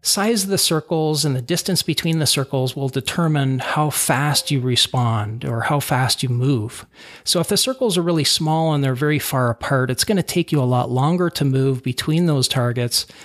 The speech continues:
than it would if the circles were big and very close together. So that was another measure that we looked at. We also, um, did another interesting measure, which was, uh,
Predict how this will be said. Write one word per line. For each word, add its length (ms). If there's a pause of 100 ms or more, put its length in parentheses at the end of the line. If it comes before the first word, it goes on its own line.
(180)
than 120
it 120
would 300
if 140
the 80
circles 640
were 140
big 480
and 160
very 220
close 340
together. 480 (760)
So 140
that 140
was 140
another 280
measure 340
that 140
we 120
looked 280
at. 320 (200)
We 180
also, 680
um, 600 (240)
did 140
another 400
interesting 600
measure, 380
which 260
was, 600
uh, 360